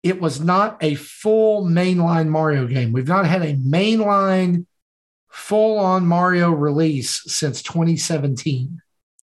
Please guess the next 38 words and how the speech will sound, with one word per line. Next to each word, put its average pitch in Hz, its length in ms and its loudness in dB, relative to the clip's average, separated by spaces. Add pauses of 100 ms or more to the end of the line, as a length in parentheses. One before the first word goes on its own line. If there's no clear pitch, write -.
(520)
We're 131 100 -2
five 151 340 0
years 143 260 0
in. 143 280 -4 (1400)
Even 208 260 0
to 196 80 -2
just 175 340 -2 (380)
tease 262 380 2
it - 220 -4 (140)
for 170 300 0
it's 156 200 -4
coming 202 320 -2
in 180 120 0
twenty 190 280 0
twenty-two. 190 640 -2 (300)
<clears throat> - 300 -20
I'm 196 120 0
telling 233 320 2
you, 165 140 0
if 151 200 -4
Nintendo 185 640 0
hit, 208 460 -2 (640)
uh, 151 440 0 (520)
twenty 220 300 0
twenty-two 214 540 0
with 175 220 0
a 160 60 0
double 185 380 -2
punch 196 380 -2
of 139 220 -4
Breath 175 220 -2
of 185 60 -8
the 185 60 -2
Wild 180 320 0
two 196 280 0
and 156 240 -4
Odyssey 180 480 0
two, 220 500 0